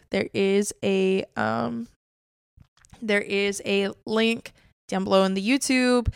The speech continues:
and also description of my bio. If you don't feel like tithing, totally fine. Just pray, um, just for God to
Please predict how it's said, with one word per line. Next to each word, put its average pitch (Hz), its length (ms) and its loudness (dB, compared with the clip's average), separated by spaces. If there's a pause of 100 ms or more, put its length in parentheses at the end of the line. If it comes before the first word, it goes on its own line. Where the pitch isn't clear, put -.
(200)
and 202 100 0
also 202 220 4
description 202 520 -2
of 190 60 -2
my 190 120 4
bio. 226 320 8
If 214 120 -2
you 214 60 2
don't 196 140 0
feel 208 120 -2
like 196 140 2
tithing, 196 380 0
totally 330 240 4
fine. 294 300 0
Just - 200 -10
pray, 226 240 6 (360)
um, 226 380 4
just 226 280 4
for 208 260 2
God 202 260 4
to 220 100 -8